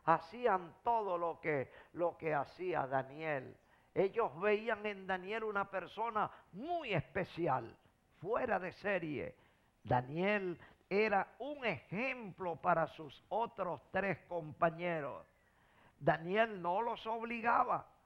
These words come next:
pero Daniel procuraba agradar a Dios. Y sus compañeros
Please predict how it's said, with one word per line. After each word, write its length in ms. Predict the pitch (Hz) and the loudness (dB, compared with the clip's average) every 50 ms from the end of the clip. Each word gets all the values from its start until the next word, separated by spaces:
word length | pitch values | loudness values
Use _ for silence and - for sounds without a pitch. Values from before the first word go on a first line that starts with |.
| _ _ _ _ _ _ _ - | _ _ _ _ _ _ _ 0
pero 300 | 156 160 160 160 160 151 | 0 2 2 0 0 2
Daniel 760 | 147 151 151 147 147 165 190 196 196 185 170 151 139 131 - - _ - | 2 2 2 0 -2 -2 0 2 2 0 0 -2 -6 -12 -14 -18 _ -8
procuraba 800 | 156 160 160 139 - 165 151 160 180 180 170 160 156 139 - - | -6 -6 -6 -8 -8 -2 2 4 4 4 4 2 0 0 2 2
agradar 800 | - 147 151 160 143 151 143 143 135 135 143 151 165 190 196 185 | 4 4 4 4 2 2 2 2 2 2 2 2 2 2 4 4
a 120 | 170 165 160 | 2 2 0
Dios. 400 | 160 165 175 170 160 151 135 - _ _ _ _ _ _ _ _ - | -2 -4 -6 -4 -4 -6 -8 -12 _ _ _ _ _ _ _ _ -20
Y 60 | 127 110 | -18 -12
sus 220 | - 175 190 - | -10 -8 -10 -8
compañeros 1040 | - - 214 262 254 254 240 - - 233 240 240 240 226 196 185 175 165 151 139 - | -4 0 0 0 0 0 -2 0 2 2 2 2 2 2 2 2 2 0 -2 -4 -8